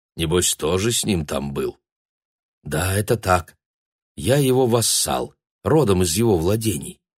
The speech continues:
Когда он отослал на родину своих раненых воинов и попросил подкрепления им на смену, я отправился воевать в Палестину и вернулся вместе с ним,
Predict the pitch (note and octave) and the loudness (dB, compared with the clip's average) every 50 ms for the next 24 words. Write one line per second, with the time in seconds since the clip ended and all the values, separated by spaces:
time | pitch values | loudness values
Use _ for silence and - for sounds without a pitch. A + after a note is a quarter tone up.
0 | _ _ _ _ _ - E2+ F2 F2+ F2+ A2 A2 G#2 G#2+ G#2+ - - G#2 F2 G#2+ | _ _ _ _ _ -4 -2 0 2 4 6 6 6 4 2 2 -2 -4 -2 -2
1 | F#2+ - - A2 A#2 A2+ G2+ F#2 F#2+ G2 A2+ A2+ G#2 F#2+ G2 G2 F#2 - - G2 | -2 0 0 2 2 4 4 4 2 2 2 2 2 2 0 0 0 0 0 2
2 | G2+ G2 - F2 G2+ G#2+ G#2 G2 F#2+ F#2+ F2+ - - F#2+ A2 A#2+ G#2+ F2 D#2+ D#2 | 0 0 0 2 2 2 2 2 2 0 -2 -2 -2 0 2 2 4 2 0 -2
3 | - - - - - - - _ - - F2+ G#2 F2 - - G2+ - - - A#2 | -8 -12 -18 -20 -20 -20 -20 _ -10 -6 -4 -2 -2 0 0 -2 0 0 0 0
4 | G2+ - G#2+ F2+ - - G#2 G#2+ - - A2 A#2 A2 G2+ G2+ G2+ G#2 - A2 G2+ | 0 0 -2 -4 -2 -2 -2 -2 0 0 2 2 4 4 2 2 0 0 0 2
5 | G2 G2 G#2 - - - D2 D2+ C#2+ - - - _ _ - - - _ _ _ | 2 2 0 0 -2 -2 -2 -4 -4 -4 -6 -10 _ _ -20 -20 -20 _ _ _
6 | _ _ - - E3 C#3+ A2 - - C3 C3+ B2+ A2 G#2 G2+ - - G2 F2+ G2 | _ _ 2 4 4 4 4 2 0 2 2 4 4 4 2 2 2 2 4 4
7 | F#2+ G2 G2+ G2+ F2+ - - - F2+ F#2 F#2 - - - - A#2 A#2 F#2+ - - | 6 6 4 4 0 0 -2 -4 -2 -2 0 -2 -2 -2 -2 -2 -2 -4 -6 -10
8 | _ _ _ _ _ - - G#2 G#2 A#2 C3 D3 D3 D3 - - C3 A#2+ B2 B2+ | _ _ _ _ _ -4 0 4 4 4 4 4 2 2 2 2 2 2 2 2
9 | B2+ A#2+ - - A#2 A2 - - C#3 C3+ A#2 F2+ D#2 | 0 -2 -2 -2 -2 -2 -2 -2 0 0 0 0 -2